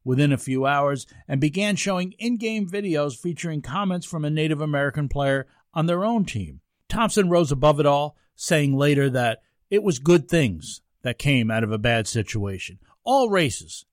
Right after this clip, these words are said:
yes, all races, have suffered and still suffer from various forms of hatred and racism. The Bible says in Hebrews chapter thirteen, verse two,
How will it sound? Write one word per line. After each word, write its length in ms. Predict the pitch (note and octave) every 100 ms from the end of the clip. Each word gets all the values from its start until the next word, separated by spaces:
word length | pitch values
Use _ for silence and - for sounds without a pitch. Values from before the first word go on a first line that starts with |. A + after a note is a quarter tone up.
| _ _
yes, 360 | A3+ A#3 - - _
all 340 | - F3 E3 B2+
races, 580 | G2+ F2+ - D2+ F#2+ - _ -
have 220 | D#3 D3
suffered 520 | - C#3+ B2+ F3+ G#3+
and 160 | A3 G3+
still 280 | - G3 E3+
suffer 500 | - B2 - F3+ G#3 _ _ -
from 200 | D#3+ A#2+
various 420 | C3+ C3 B2+ A2
forms 500 | - B2+ A#2+ A#2+ -
of 240 | B2+ A2+ G2
hatred 600 | - C#3+ B2 C#3 D#3+ E3+
and 140 | A#2
racism. 580 | A#2+ A#2+ - B2 F#3 F#3+ _ - -
The 100 | A3
Bible 280 | C#4+ D#4+
says 260 | A#3+ A3+ E3+
in 80 | D3+
Hebrews 460 | D3+ E3+ C#3 A2+
chapter 300 | - C#3 -
thirteen, 520 | A#2+ B2+ A#2 - A#2+ G2+
verse 260 | G#2+ -
two, 280 | - G#2+ F#2